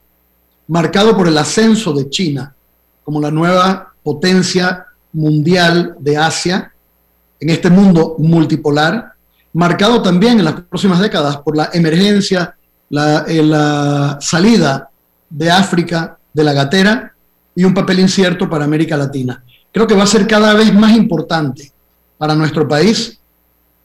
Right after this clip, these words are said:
Mira el impacto que ha tenido la pandemia en el comercio mundial, mira el impacto que ha tenido en Panamá, una contracción económica de veinticinco por ciento. Esto es una recesión, casi que una depresión,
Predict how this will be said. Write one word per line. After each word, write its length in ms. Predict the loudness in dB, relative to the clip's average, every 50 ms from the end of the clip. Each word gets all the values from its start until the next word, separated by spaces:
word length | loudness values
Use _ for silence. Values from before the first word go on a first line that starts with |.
| _ -6
Mira 140 | -2 0 2
el 60 | 2
impacto 320 | 2 2 0 -2 -2 -2 -2
que 60 | 0
ha 40 | 0
tenido 640 | 0 0 2 2 2 2 2 0 -2 -4 -10 -20 -20 _ _ _ _
la 160 | -12 -10 -6
pandemia 500 | -4 -2 -2 0 2 2 4 4 2 2
en 120 | 2 2 0
el 100 | 0 -2
comercio 340 | -2 -2 -2 -2 -2 -2 -2
mundial, 380 | -2 -2 -2 0 0 0 0
mira 140 | 0 0 0
el 60 | 0
impacto 280 | 0 -2 -4 -6 -6 -6
que 60 | -6
ha 40 | -4
tenido 220 | -4 -2 -2 -2
en 80 | -2 -2
Panamá, 340 | -4 -4 -2 0 0 0 0
una 160 | -2 -2 -4
contracción 400 | -6 -8 -8 -6 -6 -2 -2 -2
económica 680 | 0 0 0 0 2 2 2 0 0 -2 -4 -6 -8 -18 _ _ _ _ -4
de 80 | -2 0
veinticinco 560 | 0 0 0 -2 0 0 0 0 0 0 0
por 140 | 0 0 0
ciento. 440 | 0 2 2 4 2 2 0 -2 -4
Esto 100 | -2 0
es 60 | 0
una 160 | 2 2 2
recesión, 840 | 0 -2 -2 -4 -4 -6 -8 -6 -4 0 0 2 2 2 2 0 -4 -10 -20 _ _
casi 240 | -6 -4 -2 0 0
que 80 | 2
una 100 | 2 2
depresión, 960 | 2 2 0 0 0 0 0 0 -2 -2 -2 -2 0 0 0 0 -2 -4 -6 -8